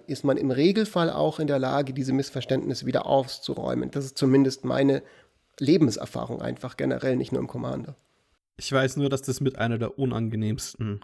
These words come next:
Speaker 2: Commander-Erfahrungen war, die ich überhaupt hatte.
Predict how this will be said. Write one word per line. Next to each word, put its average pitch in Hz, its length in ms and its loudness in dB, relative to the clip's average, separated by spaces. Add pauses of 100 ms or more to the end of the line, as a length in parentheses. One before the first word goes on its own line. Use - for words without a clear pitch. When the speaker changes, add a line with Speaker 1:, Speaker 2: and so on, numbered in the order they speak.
Speaker 2:
Commander-Erfahrungen 110 1000 -2
war, 107 140 0
die 107 140 -4
ich - 100 -10
überhaupt 98 540 -6
hatte. - 320 -8